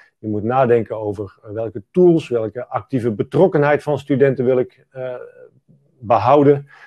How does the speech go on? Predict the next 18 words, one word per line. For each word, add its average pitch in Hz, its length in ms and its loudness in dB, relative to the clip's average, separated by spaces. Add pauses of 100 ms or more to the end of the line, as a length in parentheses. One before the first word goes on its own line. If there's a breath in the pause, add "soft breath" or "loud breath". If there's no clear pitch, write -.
(140)
Welke 127 280 0
structuur 160 720 2
wil 165 120 4
ik 127 160 0
bieden? 156 320 2
We 147 60 0
hebben 120 200 0
heel 147 280 2
vaak 143 260 0
al 135 160 -2
gezegd, 117 420 -6 (720 soft breath)
eh, 123 240 -6 (1000)
expliciete 151 960 -4 (100)
duidelijkheid, 147 840 -2 (440 soft breath)
eh, 110 180 -16 (120)
uitermate 143 720 -2
gestructureerd 120 800 -2
onderwijs. 139 640 -6